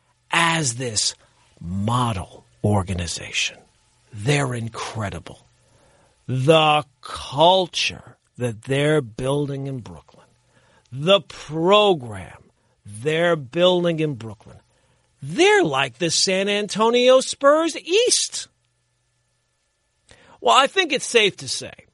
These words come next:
and I'm sure we'll get more details as this goes along here, right? What happened? How did this thing,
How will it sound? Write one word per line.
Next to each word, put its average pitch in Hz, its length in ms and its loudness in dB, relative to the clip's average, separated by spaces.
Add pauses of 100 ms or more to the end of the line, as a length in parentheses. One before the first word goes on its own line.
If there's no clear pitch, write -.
(960)
and 180 160 0
I'm 185 140 0
sure 254 320 0
we'll 208 220 2
get 175 200 0
more 165 240 0
details 147 640 0
as 143 160 -4
this 143 180 -8
goes 151 280 -6
along 135 380 -10
here, 98 180 -18
right? 135 240 -4
What 165 300 4
happened? 165 460 -2
How 220 260 2
did 202 120 -8
this 208 220 0
thing, 131 420 -4